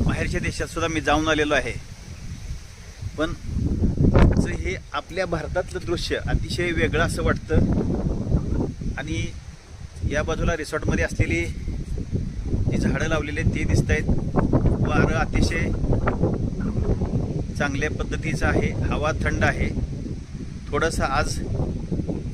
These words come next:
मला आपल्या मॅनेजरनी तक्रार केली होती की वीस दिवसापासून सूर्यदर्शन झालेलं नाही, पण आज सूर्यदर्शन झालेलं आहे. त्यामुळे मॅनेजर साहेब सुद्धा खुश असतील. आणि या बाजूला वेगवेगळ्या प्रकारच्या रूम आहेत,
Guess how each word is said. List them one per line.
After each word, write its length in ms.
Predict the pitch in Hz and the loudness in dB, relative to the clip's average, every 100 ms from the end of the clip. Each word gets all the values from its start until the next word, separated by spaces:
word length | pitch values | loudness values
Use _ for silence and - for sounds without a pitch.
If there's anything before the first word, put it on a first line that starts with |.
| - - - - - - - | -4 -4 -2 -2 -2 -2 2
मला 420 | 160 156 160 151 - - - | 4 6 6 6 2 -2 -4
आपल्या 220 | - 147 | -6 0
मॅनेजरनी 500 | 165 156 156 175 175 | 0 0 0 0 0
तक्रार 300 | 165 156 156 | 0 0 0
केली 200 | 156 156 | 0 -2
होती 140 | 156 | -2
की 120 | 156 | -2
वीस 220 | 156 156 - | -2 -2 0
दिवसापासून 520 | 160 - 151 - 160 | 0 0 -2 -2 -4
सूर्यदर्शन 600 | 151 156 160 151 170 165 | -4 0 2 2 2 -2
झालेलं 280 | 151 147 156 | -2 0 2
नाही, 120 | 143 | 2
पण 180 | 139 131 | 0 0
आज 240 | 143 143 | 0 0
सूर्यदर्शन 480 | 156 156 156 131 127 | -2 0 0 0 4
झालेलं 340 | - 139 143 | 4 4 2
आहे. 340 | 123 - - - - | -2 -4 -2 -2 0
त्यामुळे 240 | 143 156 | 0 0
मॅनेजर 360 | 156 160 151 160 | 0 0 0 2
साहेब 220 | 165 165 | 2 2
सुद्धा 180 | 170 170 | 2 0
खुश 320 | - - 165 | 0 0 0
असतील. 360 | 156 - - - - - - - - - - - - - - | 0 0 -2 -2 -4 -4 -4 0 0 0 -4 -4 -4 -4 -2
आणि 420 | - 160 160 170 - - - - - - - - | -2 -2 0 2 2 0 -4 -8 -2 4 4 4
या 140 | 151 165 | 4 4
बाजूला 460 | 165 - 151 127 - - - - - - - - - - - - - - - - - | 4 4 2 2 0 -2 -4 -4 -6 -6 -4 -2 -2 -2 -4 -2 -2 -2 0 0 0
वेगवेगळ्या 540 | - - 147 156 165 170 | -2 -4 0 0 2 0
प्रकारच्या 460 | 156 - 160 170 | -2 0 0 2
रूम 220 | 156 160 | 2 2
आहेत, 200 | 151 147 | 0 0